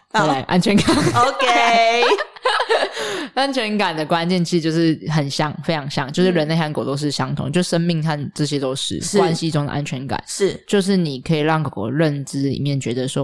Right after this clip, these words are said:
Speaker 2: 哦，你可以精准且及时的回应幼犬的需求。
Speaker 1: 嗯。
Speaker 2: 然后这是建立安全感最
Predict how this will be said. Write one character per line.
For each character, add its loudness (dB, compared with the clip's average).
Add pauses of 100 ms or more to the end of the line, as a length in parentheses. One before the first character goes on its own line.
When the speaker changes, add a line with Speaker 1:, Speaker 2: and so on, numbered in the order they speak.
Speaker 2:
哦， 2 (380)
你 -6
可 0
以 2
精 0
准 -2
且 -2
及 -4
时 -8
的 -4
回 -2
应 -4
幼 0
犬 -6
的 -6
需 -4
求。 -4 (220)
Speaker 1:
嗯。 2 (180)
Speaker 2:
然 2
后 4
这 0
是 0
建 2
立 2
安 0
全 0
感 -6 (140)
最 0